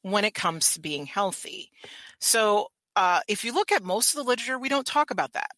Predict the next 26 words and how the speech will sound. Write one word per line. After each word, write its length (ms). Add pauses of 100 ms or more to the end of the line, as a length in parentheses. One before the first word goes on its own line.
(880)
And 320
again, 280
you 100
have 220
to 140
understand 540
our 140
culture. 580 (420)
We 320
really 320
struggle 640
with 380
the 220
issue 380
of 220 (200)
humans 520
having 720
a 80
belief 400
set. 320 (480)
We, 200
we, 260
we 160
acknowledge 520
it, 200 (760)
but 680